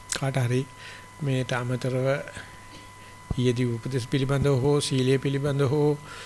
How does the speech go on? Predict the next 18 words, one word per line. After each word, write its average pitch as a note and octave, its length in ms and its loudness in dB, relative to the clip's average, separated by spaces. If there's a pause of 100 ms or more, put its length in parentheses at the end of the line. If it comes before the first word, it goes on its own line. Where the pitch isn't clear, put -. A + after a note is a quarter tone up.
(140)
විවස්ථා C3+ 520 2
පිළිබඳව C#3+ 520 4
හෝ, C#3+ 380 4 (1500)
අ, A2+ 280 0
මොන B2 160 4
හරි A#2+ 220 2 (920)
දැනගන්න B2 420 6
දෙයක් A#2 220 4
තියෙනවා B2 240 4
නම් D#3+ 120 4
මේ B2+ 160 6
වෙලාවේ B2 260 4
කතා A#2 220 2
කරන්න. C#3 280 2
මොකද C3 220 2
එහෙම A#2+ 200 2
කියන්නේ C#3 420 4
මෙයින් C#3 220 4